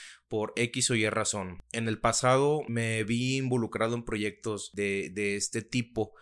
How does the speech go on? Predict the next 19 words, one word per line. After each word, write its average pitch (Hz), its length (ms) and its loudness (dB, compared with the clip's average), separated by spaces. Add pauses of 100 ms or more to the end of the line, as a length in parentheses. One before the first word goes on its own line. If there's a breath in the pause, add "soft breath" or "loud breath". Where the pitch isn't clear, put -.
(500 loud breath)
para 104 200 2
recuperar 101 540 -4
estructuras, 113 800 -2 (320)
ya 104 220 -4
sea 107 400 0
porque 95 480 -6 (460 loud breath)
o 107 160 -6
se 117 140 -4
hundieron 120 720 2 (240 loud breath)
o 101 160 -6
pasó 110 240 0
un 113 100 -2
sismo 117 600 0
y 101 480 -6
presentaron 104 640 -2
ciertas 107 460 -4
afectaciones 110 1040 -2 (440 loud breath)
y 101 380 -4
demás. 107 520 0